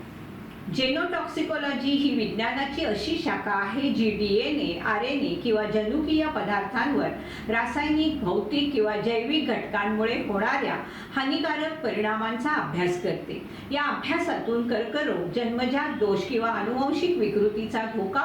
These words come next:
ओळखला जातो. त्यांनी फार्मास्युटिकल उद्योगात पंचवीस वर्षाहून अधिक काळ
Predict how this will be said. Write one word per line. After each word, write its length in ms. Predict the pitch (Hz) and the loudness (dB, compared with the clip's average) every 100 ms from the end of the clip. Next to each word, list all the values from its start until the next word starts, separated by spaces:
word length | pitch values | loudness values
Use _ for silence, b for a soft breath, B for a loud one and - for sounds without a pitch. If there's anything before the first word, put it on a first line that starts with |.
| 320 | 0
ओळखला 520 | 202 190 196 185 175 | 0 0 0 0 0
जातो. 400 | 175 175 - - B B B | 0 -2 -4 -8 B B B
त्यांनी 400 | 277 294 302 160 - | -2 2 2 0 0
फार्मास्युटिकल 1000 | 247 247 285 339 320 311 320 311 302 202 | 0 0 -2 -2 -4 -4 -4 -2 -2 -2
उद्योगात 680 | 196 226 277 220 170 - - | -2 0 -2 -2 -4 -4 -2
पंचवीस 480 | 269 277 330 415 | 0 2 4 2
वर्षाहून 600 | - 185 175 240 254 285 | 2 -2 -2 -2 0 0
अधिक 380 | 254 - 208 - | 0 0 -2 -2
काळ 180 | 226 - | -2 -2